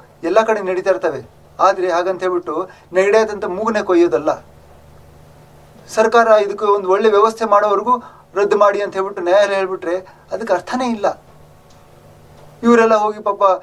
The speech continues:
ಹೈಕೋರ್ಟಿಗೆ ಅಪೀಲ್ ಹೋದ್ರೆ ಅವರು ಅಷ್ಟೇ ಏನು, ಆ, ರೆಸ್ಪಾನ್ಸ್ ಇಲ್ಲ. "ಅಲ್ಲ ಸರ್ಕಾರ ಇದು ಮಾಡೋರು ನೀವು ಇದು ಮಾಡ್ಬೇಕು, ವೇಟ್ ಮಾಡ್ಬೇಕು" ಅಂತ ಹೇಳ್ಬಿಟ್ಟಾರೆ.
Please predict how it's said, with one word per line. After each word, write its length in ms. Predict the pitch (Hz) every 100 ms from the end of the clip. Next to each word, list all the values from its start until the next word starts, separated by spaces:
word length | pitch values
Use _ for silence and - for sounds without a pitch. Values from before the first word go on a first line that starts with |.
| - _
ಹೈಕೋರ್ಟಿಗೆ 520 | 165 220 233 233 226 208
ಅಪೀಲ್ 260 | 196 220
ಹೋದ್ರೆ 400 | 220 202 202 220 _ _ _ _ _ _ _ _
ಅವರು 180 | 226 269
ಅಷ್ಟೇ 380 | 240 - 190 131 - _ _ -
ಏನು, 240 | 208 226
ಆ, 540 | 220 185 180 160 143 131 _ -
ರೆಸ್ಪಾನ್ಸ್ 380 | 190 226 220 196
ಇಲ್ಲ. 140 | 165 131 - - - - - - - - - _ -
"ಅಲ್ಲ 140 | 190
ಸರ್ಕಾರ 300 | 196 196 214
ಇದು 120 | 214 202
ಮಾಡೋರು 260 | 196 220
ನೀವು 560 | 220 196 175 160 151 147
ಇದು 140 | 156
ಮಾಡ್ಬೇಕು, 360 | 185 180 170 151
ವೇಟ್ 220 | 175 190
ಮಾಡ್ಬೇಕು" 280 | 175 160 160
ಅಂತ 80 | 160
ಹೇಳ್ಬಿಟ್ಟಾರೆ. 380 | 139 - -